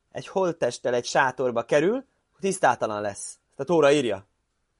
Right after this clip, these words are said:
Mi van, hogyha nem az egész, hanem csak egy csont, vagy ilyesmi? Hát, ha az egy egész porcika, vagy több, ahhoz már kell tudni a porcikákat. Ebből az alkalomból a Misna összeszámolja mind a kétszáznegyvennyolcat.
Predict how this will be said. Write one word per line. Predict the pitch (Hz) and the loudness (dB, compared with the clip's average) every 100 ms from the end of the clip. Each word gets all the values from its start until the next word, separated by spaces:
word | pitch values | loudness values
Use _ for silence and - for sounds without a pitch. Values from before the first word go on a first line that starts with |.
| _ _ _ _ _ _ _ | _ _ _ _ _ _ _
Mi | 139 156 | -6 0
van, | 165 151 | 0 0
hogyha | 147 175 | 0 2
nem | 160 165 | 2 2
az | 147 143 | 2 2
egész, | 131 135 135 - - _ _ _ | 2 0 -2 -8 -14 _ _ _
hanem | - - 131 | -8 -6 -4
csak | 139 131 | -4 -2
egy | 117 | -4
csont, | - 175 147 135 | 0 0 0 0
vagy | 123 131 | 0 4
ilyesmi? | 156 151 190 214 262 _ _ _ _ _ _ _ _ | 2 2 0 -4 -4 _ _ _ _ _ _ _ _
Hát, | - 113 | -12 -10
ha | 117 | -4
az | 107 104 | -4 -2
egy | 120 | 0
egész | 170 185 147 | 4 4 2
porcika, | - 139 123 135 127 120 | 0 0 0 -4 -4 -4
vagy | 104 | -4
több, | - 226 247 247 _ _ _ _ _ _ | 4 6 6 2 _ _ _ _ _ _
ahhoz | 151 156 | -6 -2
már | 175 | 0
kell | 170 208 | 4 4
tudni | 170 180 165 | 4 2 2
a | 151 | 2
porcikákat. | 151 131 120 107 104 - 104 _ _ _ | 2 0 -2 -6 -6 -8 -14 _ _ _
Ebből | 143 120 113 | -8 -2 0
az | 135 | 2
alkalomból | 285 294 196 190 190 190 185 185 - _ - | 4 4 4 2 2 2 2 0 -4 _ -14
a | |
Misna | 101 98 123 107 | -14 -12 -8 -8
összeszámolja | 98 156 - 180 190 208 | -6 -4 0 0 2 0
mind | 202 202 | 0 2
a | 202 | 2
kétszáznegyvennyolcat. | 196 - 175 170 180 208 233 165 110 - | 0 0 0 0 -2 -4 -2 -4 -6 -14